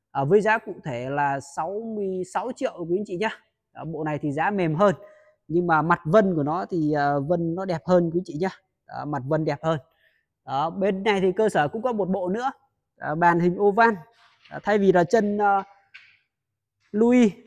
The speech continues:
thì ở đây chúng em có là chân đặc nguyên khối, à, trụ đặc nguyên khối, trụ hai mươi bảy.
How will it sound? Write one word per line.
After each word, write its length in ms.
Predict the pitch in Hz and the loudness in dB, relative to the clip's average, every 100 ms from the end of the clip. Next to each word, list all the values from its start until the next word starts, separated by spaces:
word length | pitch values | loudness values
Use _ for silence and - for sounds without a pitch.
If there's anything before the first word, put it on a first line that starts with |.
| - | 0
thì 100 | 165 | 2
ở 40 | |
đây 120 | 185 | 2
chúng 120 | 190 214 | 2 -2
em 160 | 196 | -2
có 160 | 185 202 | 0 0
là 120 | 214 | 0
chân 260 | - 202 190 | -2 -2 0
đặc 160 | 175 - | -2 -2
nguyên 200 | 190 196 | -2 0
khối, 280 | - 196 294 _ _ | 2 0 0 _ _
à, 200 | - 147 147 | -18 -16 -12
trụ 180 | 220 185 | -12 -6
đặc 160 | 180 175 | -4 -4
nguyên 220 | 180 208 | -2 -2
khối, 260 | 196 185 240 | -2 -4 -4
trụ 140 | 226 185 | -6 -6
hai 180 | 190 | -4
mươi 80 | 196 | -2
bảy. 220 | 180 104 | -2 -4